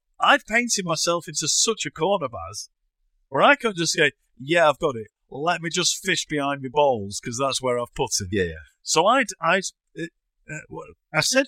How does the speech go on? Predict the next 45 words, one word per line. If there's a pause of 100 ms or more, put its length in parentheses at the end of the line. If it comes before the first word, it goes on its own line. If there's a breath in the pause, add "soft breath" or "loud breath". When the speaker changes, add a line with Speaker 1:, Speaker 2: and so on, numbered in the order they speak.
(100)
Speaker 1:
earlier (100)
that
I
regretted
it (560)
once
I'd
left
and
stolen
the
thing. (1400)
I
regretted
it
before
that.
I
regretted
it
at
that
point.
Speaker 2:
Yeah. (340)
Speaker 1:
Because
I
was
like, (500)
I
didn't
realise
it
meant
so
much
to
this
guy.
Speaker 2:
Yeah. (880)
Speaker 1:
I
want
to
give
it
back